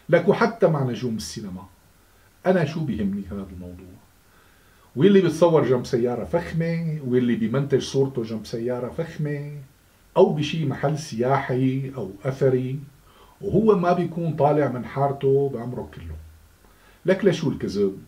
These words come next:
والمظاهر اللي ما بتعمل قيمة؟ القيمة بالعمل وبس. وكمان اللي مصور حاله عم يلاحقه القرش، أو متدندلي من على سارية علم تبع شي برج، رغم إنه في ناس بيعملوها حقيقة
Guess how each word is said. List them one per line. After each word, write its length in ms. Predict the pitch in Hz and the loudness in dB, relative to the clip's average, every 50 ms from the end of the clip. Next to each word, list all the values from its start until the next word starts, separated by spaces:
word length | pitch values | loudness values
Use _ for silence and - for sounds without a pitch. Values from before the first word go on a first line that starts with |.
| - - - | -18 -12 -6
والمظاهر 640 | 131 123 131 131 127 123 117 135 147 160 147 131 139 | -4 -2 -2 -2 -2 0 2 4 4 4 4 4 4
اللي 460 | 143 147 147 139 131 123 113 107 101 | 2 2 2 0 0 -2 -2 -2 -2
ما 160 | 110 131 143 | -2 -2 -2
بتعمل 420 | 139 - - 139 120 113 110 101 98 - 107 | -4 -4 -6 -6 -6 -6 -8 -10 -12 -12 -14
قيمة؟ 220 | 101 95 101 101 104 - - _ _ _ _ _ _ _ - - _ _ _ _ _ _ - | -16 -16 -16 -18 -18 -20 -20 _ _ _ _ _ _ _ -20 -20 _ _ _ _ _ _ -14
القيمة 720 | 127 113 131 - - - 160 180 185 175 160 160 165 165 156 | -12 -12 -12 -10 -6 -4 -2 0 0 0 -2 -2 -2 -4 -4
بالعمل 600 | - - - 202 101 120 131 131 120 123 120 104 | -4 -4 -6 -6 -6 -6 -6 -6 -6 -6 -8 -10
وبس. 540 | 92 82 78 80 - - - - - - - - _ _ _ _ _ _ _ _ _ _ _ _ - - _ _ _ - | -10 -10 -10 -12 -12 -14 -16 -18 -20 -20 -20 -20 _ _ _ _ _ _ _ _ _ _ _ _ -20 -20 _ _ _ -4
وكمان 440 | 202 202 - 247 254 247 233 220 196 | 0 4 4 4 4 6 4 4 4
اللي 180 | 165 156 147 147 | 4 4 4 4
مصور 380 | 139 - 165 165 160 147 131 | 4 4 2 2 4 2 0
حاله 520 | - - 156 156 156 156 156 156 156 160 160 - - - - | 0 0 0 2 4 4 4 2 2 0 -2 -6 -10 -14 -12
عم 160 | 135 131 123 127 | -8 -4 -2 0
يلاحقه 380 | 131 139 151 127 - - 131 | 0 2 0 0 -2 -4 -8
القرش، 680 | 123 127 - - 127 113 110 - - - - - - - _ _ _ - | -8 -8 -8 -8 -8 -8 -10 -12 -14 -16 -16 -18 -20 -20 _ _ _ 6
أو 140 | 196 196 190 | 8 8 8
متدندلي 1080 | 175 160 147 135 131 131 160 156 151 147 139 147 156 151 147 147 147 151 151 151 147 | 6 2 -2 -2 0 2 4 4 4 4 2 2 0 0 0 0 0 0 0 0 0
من 200 | 147 135 127 123 | -2 -4 -4 -6
على 260 | 117 113 123 123 123 | -6 -6 -6 -6 -6
سارية 540 | - - 135 123 123 127 135 143 135 135 135 - | -6 -4 -4 -4 -2 -2 0 2 2 0 0 0
علم 440 | 123 131 139 151 147 143 143 147 147 | -2 0 0 2 2 0 -2 -4 -6
تبع 300 | 151 - 110 107 107 107 | -6 -8 -8 -8 -10 -12
شي 220 | 98 - 117 113 | -12 -10 -10 -10
برج، 300 | 110 113 110 110 107 - - - - _ _ _ _ _ _ _ - | -10 -10 -12 -12 -14 -16 -20 -20 -20 _ _ _ _ _ _ _ 4
رغم 280 | 135 180 196 196 175 175 | 8 8 8 8 8 6
إنه 340 | 185 185 180 175 175 180 | 4 4 6 6 4 4
في 180 | 175 - 151 131 | 2 2 2 2
ناس 300 | 135 147 160 170 165 - | 4 4 4 2 2 2
بيعملوها 540 | 131 131 131 113 117 131 139 160 156 139 - | 2 2 2 2 2 0 0 2 2 2 2
حقيقة 460 | - - - 147 147 151 - 120 | 0 -4 -6 -6 -6 -4 -6 -8